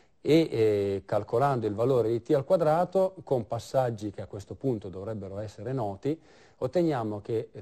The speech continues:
tau con n ottaedrica al quadrato è uguale a questa prima frazione, che rappresenta il quadrato di t, vettore della tensione relativa al piano ottaedrico, meno questa seconda frazione che rappresenta sigma n ottaedrica al quadrato. Allora qui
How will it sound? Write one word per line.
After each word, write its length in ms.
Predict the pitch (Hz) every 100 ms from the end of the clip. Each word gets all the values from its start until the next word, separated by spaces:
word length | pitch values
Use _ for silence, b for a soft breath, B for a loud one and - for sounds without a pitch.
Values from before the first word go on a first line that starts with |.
| -
tau 280 | 160 139 117
con 200 | 120 120
n 220 | 147 117
ottaedrica 680 | 120 127 135 127 113 104 131
al 80 | 135
quadrato 680 | 190 175 156 196 196 202 -
è 80 |
uguale 500 | 135 139 135 110 95
a 60 | 98
questa 320 | - 113 127
prima 260 | 175 180 127
frazione, 800 | - 160 - 175 151 165 208 220 B B -
che 100 | 113
rappresenta 580 | 110 107 104 139 120
il 80 | 95
quadrato 560 | - 104 113 117 101 90
di 240 | 92 98 - -
t, 340 | 156 156 196 b b _
vettore 400 | 87 - 131 117
della 180 | 101 98
tensione 500 | 101 95 131 110 92
relativa 380 | 92 - 123
al 40 | 98
piano 200 | 117 127
ottaedrico, 580 | 135 175 135 156 - 208
meno 640 | 190 117 107 131 165 b b b b b -
questa 180 | 139 131
seconda 380 | - 139 151 131
frazione 480 | 143 135 139 131 147
che 100 | 147
rappresenta 540 | 131 147 120 120 113
sigma 420 | - 143 127 120
n 100 | 117
ottaedrica 540 | 123 139 107 98 98 98
al 100 | 90
quadrato. 580 | 95 90 87 - 95
Allora 320 | - 156 165 147
qui 360 | 180 190 -